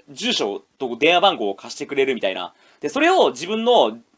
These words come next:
住所として登録してもいいよ、みたいな。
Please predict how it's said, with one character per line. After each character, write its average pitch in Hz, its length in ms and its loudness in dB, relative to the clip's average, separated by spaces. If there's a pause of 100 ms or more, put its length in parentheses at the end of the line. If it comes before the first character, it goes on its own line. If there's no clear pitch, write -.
(100)
住 170 300 -4
所 175 140 -6
と 156 80 -6
し - 80 -10
て 165 240 4
登 135 180 -2
録 131 140 -2
し - 40 -10
て 175 60 0
も 131 140 -4
い 170 80 -10
い 147 60 -8
よ、 165 120 2
み 123 80 -6
た 107 80 -2
い 98 40 -4
な。 95 180 -10